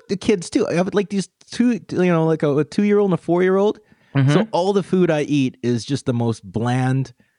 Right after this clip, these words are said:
Speaker 1: flavorless. All the toppings are separated <laughs> because they're so
Speaker 2: <laughs>
Speaker 1: picky. So I, you know, I, I actually, speaking of Indian food, I had Indian food about a week ago because I was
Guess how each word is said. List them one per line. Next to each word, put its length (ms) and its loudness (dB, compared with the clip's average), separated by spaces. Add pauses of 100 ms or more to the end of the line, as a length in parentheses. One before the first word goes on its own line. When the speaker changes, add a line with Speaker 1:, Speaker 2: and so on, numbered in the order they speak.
(260)
Speaker 1:
flavorless. 1000 0
All 180 0
the 220 -2 (200)
toppings 600 -2
are 80 -2
separated 880 0
<laughs> 80 0
because 240 2
they're 240 -2
so 140 -2
Speaker 2:
<laughs> 100 -12
Speaker 1:
picky. 440 -2 (600)
So 400 0
I, 120 0
you 140 0
know, 240 0
I, 160 -2
I 40 -2
actually, 420 -2
speaking 300 -2
of 80 0
Indian 180 0
food, 140 0
I 40 0
had 140 0
Indian 240 0
food 160 -2
about 160 0
a 40 0
week 180 0
ago 200 0
because 360 -4
I 160 0
was 240 -4